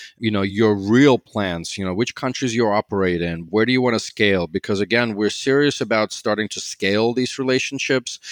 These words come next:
So it's important how it ties with that particular startup strategy. And so I think there's something like sixty-five questions all in all. Of course, a lot of it is kind of the basic demographic, geographic, but pay attention, you know, to what you put in,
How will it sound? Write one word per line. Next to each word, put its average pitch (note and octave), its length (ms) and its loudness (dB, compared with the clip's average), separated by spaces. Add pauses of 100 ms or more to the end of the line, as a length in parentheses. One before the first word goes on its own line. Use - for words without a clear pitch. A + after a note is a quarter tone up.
(220)
So - 140 -2
it's - 140 0
important B2+ 520 0
how A2 340 0
it - 120 -4
ties G#2+ 480 0
with G#2+ 300 0
that A2+ 240 -2
particular A2+ 420 -4
startup G#2 560 0
strategy. A#2 800 -2 (520)
And G#2 200 0
so A#2 180 2
I G#2+ 80 4
think D#3+ 240 0
there's A#2+ 220 4
something C#3+ 320 -2
like A2 160 0
sixty-five - 720 -2
questions A2 440 -2
all G2 180 2
in G#2 40 -2
all. A#2 240 4
Of F#2+ 100 -4
course, G2+ 220 -4
a G#2 60 -2
lot G#2 160 4
of G#2 140 0
it F#2+ 80 0
is G2 120 0
kind G2 180 -6
of F2+ 60 -2
the F#2 60 -2
basic F#2+ 480 -2
demographic, F#2+ 600 -4
geographic, F#2 800 -4
but A2+ 160 4 (140)
pay D#3 200 4
attention, C#3+ 800 -2
you A2+ 100 0
know, G#2 120 0
to - 140 -8
what A2 300 -2
you A#2 140 -4
put G#2+ 260 0
in, G#2 540 0